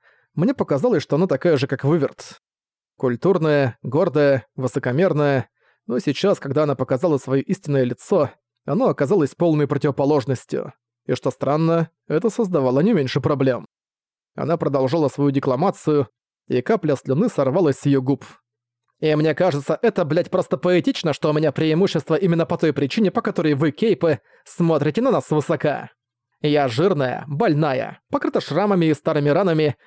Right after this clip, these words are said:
от которых никогда не излечусь. Но именно поэтому, из-за того, что я умру через несколько часов,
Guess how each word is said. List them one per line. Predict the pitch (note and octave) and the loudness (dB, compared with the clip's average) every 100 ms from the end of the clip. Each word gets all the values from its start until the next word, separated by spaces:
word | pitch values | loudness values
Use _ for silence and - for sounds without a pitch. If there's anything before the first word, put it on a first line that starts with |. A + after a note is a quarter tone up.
| - | -4
от | D4+ | -4
которых | - G3+ F3 - | -2 -2 0 0
никогда | E3 E3 D#3+ | 0 2 2
не | D3+ | 0
излечусь. | C3 C#3+ - B2+ - - _ _ - | 0 0 -2 -6 -8 -16 _ _ -4
Но | D3+ C3 | -4 0
именно | E3 E3+ | 0 2
поэтому, | D#3+ F3 F#3 C3+ B2 G#2+ - _ _ _ | 0 2 2 0 -4 -8 -14 _ _ _
из-за | F4 F3 D3 | -2 0 0
того, | C#3 E3 | 2 0
что | - | 0
я | D3 D3 | 2 2
умру | E3+ | 2
через | - D3 C#3 | 0 0 0
несколько | D#3+ D3 C3+ | -2 -2 -4
часов, | C3+ C3 A3 - | -4 -2 -2 -2